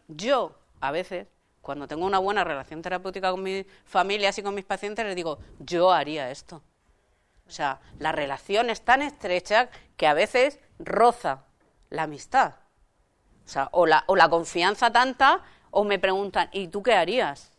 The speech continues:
O podemos hacer esto, si hacemos esto, esto, si hacemos lo otro, lo otro. Darles tiempo. Prevenirlo, no, no hacerlo en momentos de crisis.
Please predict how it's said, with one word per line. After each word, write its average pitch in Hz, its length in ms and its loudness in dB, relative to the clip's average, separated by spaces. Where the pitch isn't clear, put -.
O 226 120 6
podemos 208 380 4
hacer 233 260 2
esto, 196 320 -4
si 180 120 -6
hacemos 214 300 -6
esto, 226 260 -4
esto, 160 320 -6
si 160 100 -12
hacemos 190 260 -8
lo 196 80 -2
otro, 208 180 -4
lo 180 60 0
otro. 180 240 -6
Darles 180 400 2
tiempo. 196 520 -6
Prevenirlo, 214 640 2
no, 220 280 2
no 214 140 0
hacerlo 262 300 2
en 262 60 -4
momentos 202 400 -2
de 156 140 -4
crisis. 233 520 -6